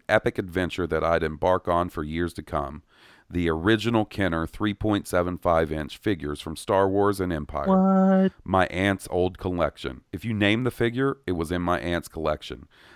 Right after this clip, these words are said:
Speaker 1: I
Speaker 2: Damn.
Speaker 1: played the f-, played with them for years.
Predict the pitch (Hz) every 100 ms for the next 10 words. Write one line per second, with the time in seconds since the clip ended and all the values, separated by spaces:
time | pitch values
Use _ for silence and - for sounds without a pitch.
0 | - 131 139 101 95 95 98 - - -
1 | 117 113 98 85 90 87 - 85 87 107
2 | 87 - -